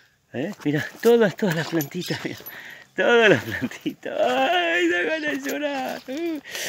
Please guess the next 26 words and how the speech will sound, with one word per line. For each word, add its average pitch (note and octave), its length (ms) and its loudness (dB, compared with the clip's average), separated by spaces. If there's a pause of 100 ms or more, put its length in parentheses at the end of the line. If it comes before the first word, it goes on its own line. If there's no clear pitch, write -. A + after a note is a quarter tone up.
(320)
Y C#3 40 2
ahí D#3+ 120 2
tiene D#3 240 4
más D3 160 4
tomate. C3 400 2 (480)
Pero D#3 180 10
bueno, E3+ 200 10 (680)
esto, F#3+ 460 6 (380)
<laughs> - 380 4 (640)
esto G3+ 260 10
es G3 140 10
una, D3+ 420 4
es D#3+ 200 0
una F3+ 160 2
escuela, B2 400 4 (120)
es, - 180 -10
es F2+ 360 -10
una A2 120 -2
enseñanza. G2+ 580 -4 (640)
Espero D3+ 440 4
que, F#2+ 360 -2 (480)
que F#2+ 140 -6
sirva B2+ 520 0 (160)
de F#2+ 100 -4
enseñanza, E2+ 600 -10 (680)
eh, F#2 160 -8